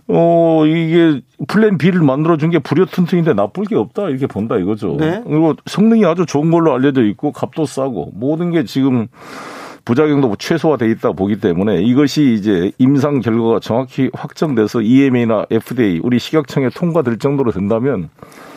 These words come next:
Speaker 1: 그때는 가치가 상승하는 거니까.
Speaker 2: 네.
Speaker 1: 미리 잡아놓지 않았다고 맨날 비판하는데 왜 이거를 미리 플랜 B로 잡아놓은 것을, 어,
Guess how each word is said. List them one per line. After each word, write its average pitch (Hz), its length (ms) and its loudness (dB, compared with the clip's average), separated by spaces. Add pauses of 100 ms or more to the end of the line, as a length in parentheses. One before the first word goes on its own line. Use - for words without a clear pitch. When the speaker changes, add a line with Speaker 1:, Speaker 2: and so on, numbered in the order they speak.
(160)
Speaker 1:
그때는 160 260 -4
가치가 131 340 -4
상승하는 127 540 -2
거니까. 107 460 -4
Speaker 2:
네. 170 200 -4 (400)
Speaker 1:
미리 196 300 2
잡아놓지 175 500 0
않았다고 160 380 0
맨날 170 260 0
비판하는데 131 920 0
왜 180 220 0
이거를 147 380 0 (460)
미리 151 540 2
플랜 175 280 0
B로 139 200 2
잡아놓은 117 400 0
것을, 143 380 0 (220)
어, 85 760 -2